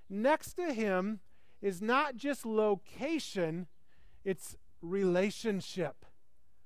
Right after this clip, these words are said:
What Nehemiah is saying here is each person worked next to another person, and they had his back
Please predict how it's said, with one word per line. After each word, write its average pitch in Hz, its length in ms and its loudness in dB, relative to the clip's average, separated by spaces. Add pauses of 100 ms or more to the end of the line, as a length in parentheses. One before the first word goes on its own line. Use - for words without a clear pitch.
(360)
What 247 180 4
Nehemiah 269 640 6
is 202 300 6
saying 254 460 4
here 180 220 4
is 180 360 2 (320)
each 269 320 0
person 220 560 4
worked 226 380 8 (140)
next 190 580 2
to 262 140 2
another 226 360 6
person, 190 500 -4 (400)
and 185 100 -2
they 196 120 6
had 247 580 6 (540)
his 226 300 0
back 202 300 8